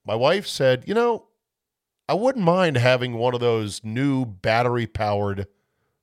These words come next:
blowers so I can use it to blow off the porch or the sidewalk or whatever, you know, when you're not around, when you're out of town." <laughs> And I was like,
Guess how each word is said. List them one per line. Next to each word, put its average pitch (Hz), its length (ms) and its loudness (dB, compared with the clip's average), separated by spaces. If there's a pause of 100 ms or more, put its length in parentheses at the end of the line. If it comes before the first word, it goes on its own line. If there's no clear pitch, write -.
(160)
blowers 113 720 2 (400)
so 143 200 4
I 139 100 8
can 139 160 -2
use 117 240 0
it 143 160 -4
to 151 80 0
blow 107 520 -4
off 95 440 -4 (120)
the 117 140 -6
porch 123 560 -6
or 127 60 -4
the 117 100 -4
sidewalk 110 800 0
or 117 80 -6
whatever, 113 540 2 (560)
you 151 80 -4
know, 160 140 4
when 151 180 -2
you're 131 120 0
not 110 260 2
around, 196 400 -4 (120)
when 107 140 -12
you're 107 140 -4
out 107 160 -2
of 127 80 -6
town." - 360 -14 (200)
<laughs> - 80 -10 (1040)
And 135 160 4
I 123 120 4
was 120 260 -2
like, 101 420 -4